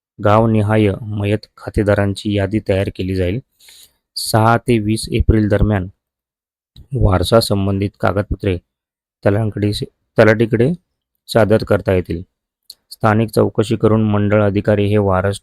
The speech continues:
ठराव ई फेरफार प्रणाली मंजूर, मध्ये मंजूर करतील. एकवीस एप्रिल ते दहा एप्रिल दरम्यान तलाठी यांनी ई फेरफार प्रणालीमध्ये वारस फेरफार तयार करावा.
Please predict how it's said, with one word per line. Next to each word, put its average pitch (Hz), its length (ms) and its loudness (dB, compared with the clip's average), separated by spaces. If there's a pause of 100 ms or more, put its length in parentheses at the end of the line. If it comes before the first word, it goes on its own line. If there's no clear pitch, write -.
ठराव 107 220 0 (120)
ई 120 140 -6
फेरफार 101 460 -2
प्रणाली 101 420 -4
मंजूर, 98 400 -2 (580)
मध्ये 104 140 -2
मंजूर 98 360 -2
करतील. 90 360 -6 (880)
एकवीस - 440 0
एप्रिल 110 420 0
ते 107 80 4
दहा 104 300 0
एप्रिल 104 420 -2
दरम्यान 95 360 -2 (580)
तलाठी 107 560 -4
यांनी 101 360 -4 (600)
ई 120 140 -2
फेरफार 107 420 2
प्रणालीमध्ये 101 760 -2 (300)
वारस 101 360 -2
फेरफार 104 460 -2 (400)
तयार 104 160 0
करावा. 85 360 -2